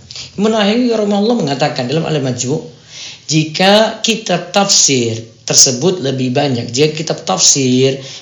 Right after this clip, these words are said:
lebih banyak kajian tafsirnya daripada ayat Al-Quran, sebagaimana umumnya kitab tafsir, di sini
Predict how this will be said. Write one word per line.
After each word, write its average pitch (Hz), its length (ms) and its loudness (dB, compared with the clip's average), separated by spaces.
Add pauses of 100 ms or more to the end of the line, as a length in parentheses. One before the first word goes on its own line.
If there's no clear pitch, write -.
lebih 143 320 0
banyak 175 400 2
kajian 135 320 -2
tafsirnya 143 480 0
daripada 127 560 -2
ayat 131 240 0
Al-Quran, 131 640 -4
sebagaimana 127 480 0
umumnya 175 320 0
kitab - 320 -6
tafsir, 120 480 0
di 139 160 -2
sini 170 160 2